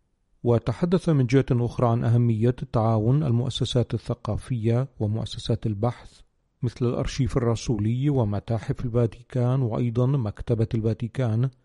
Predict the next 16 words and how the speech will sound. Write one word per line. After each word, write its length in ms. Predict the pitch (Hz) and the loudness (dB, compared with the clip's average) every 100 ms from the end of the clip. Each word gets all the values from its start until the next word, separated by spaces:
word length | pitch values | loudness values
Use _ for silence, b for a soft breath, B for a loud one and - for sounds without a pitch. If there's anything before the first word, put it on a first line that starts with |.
| _ _ _ _ _ _ | _ _ _ _ _ _
من 160 | 135 127 | 2 4
أجل 340 | 147 120 120 | 4 4 0
جعل 320 | 117 135 117 110 | 2 2 4 0
كل 320 | - 165 131 | 0 2 2
ما 200 | 117 110 | 2 2
لدى 300 | 117 110 120 | 2 2 0
الكرسي 580 | 160 117 - 123 - 123 | -2 -6 -6 -10 -4 -2
الرسولي 920 | 110 107 - 127 127 101 104 110 - - | -2 -4 -2 0 0 -2 -2 -2 -4 -2
من 200 | 120 117 | 2 2
ثراء 560 | - 151 151 120 123 101 | -2 -2 0 0 0 -2
كبير 460 | - 110 113 117 117 - _ _ | -2 -2 0 0 -2 -8 _ _
يمثل 580 | 123 131 123 - 139 160 | 4 4 2 0 0 2
تاريخ 340 | 117 110 101 127 | 0 0 -2 -6
الكنيسة 640 | 113 139 135 113 - 127 | -4 0 2 0 -2 0
وتاريخ 500 | 110 113 123 107 - | 0 0 0 -2 -6
البشرية 760 | 104 104 - 113 101 104 127 | -4 -4 0 0 0 0 0